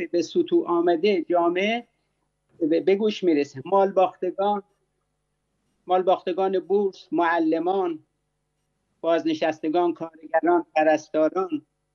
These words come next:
سوختبران، کوله‌بران و حتی کشاورزان که کمتر، اه، اه، سابقه این داره که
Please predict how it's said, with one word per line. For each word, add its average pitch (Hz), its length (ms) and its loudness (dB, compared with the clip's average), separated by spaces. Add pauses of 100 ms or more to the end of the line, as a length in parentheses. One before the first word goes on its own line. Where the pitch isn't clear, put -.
(800)
سوختبران، 208 840 0
کوله‌بران 190 680 -4 (460)
و 190 120 -2
حتی 262 600 -6 (360)
کشاورزان 196 920 -2 (140)
که 214 80 -8
کمتر، 202 600 -2 (560)
اه، 151 260 0 (260)
اه، 143 400 -2
سابقه 185 500 0
این 208 200 -4
داره 208 240 0
که 196 340 -4